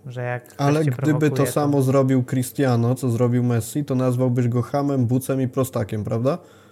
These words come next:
Speaker 2: A tu go usprawiedliwiasz.
Speaker 1: Trochę tak. To ja nie do końca usprawiedliwam. E, po, po prostu rozumiem, że można nie wytrzymać. Nie powinieneś, nie powinieneś, e,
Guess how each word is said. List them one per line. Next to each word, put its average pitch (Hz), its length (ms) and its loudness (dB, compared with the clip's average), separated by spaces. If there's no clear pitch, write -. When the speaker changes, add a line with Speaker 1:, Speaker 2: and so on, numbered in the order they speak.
Speaker 2:
A 135 100 -4
tu 139 160 -2
go 147 100 2
usprawiedliwiasz. 117 800 0
Speaker 1:
Trochę 254 260 -4
tak. 180 320 -2
To 175 140 -12
ja 196 220 -6
nie 202 140 -2
do 208 100 -6
końca 220 280 -4
usprawiedliwam. 202 800 -4
E, 156 160 -4
po, 156 180 -12
po - 240 -12
prostu 196 300 -6
rozumiem, 190 400 -4
że 185 80 -6
można 185 220 -4
nie 185 140 -4
wytrzymać. 147 640 -6
Nie 147 100 -8
powinieneś, 165 680 -4
nie 151 120 -6
powinieneś, 156 840 -6
e, 139 540 -8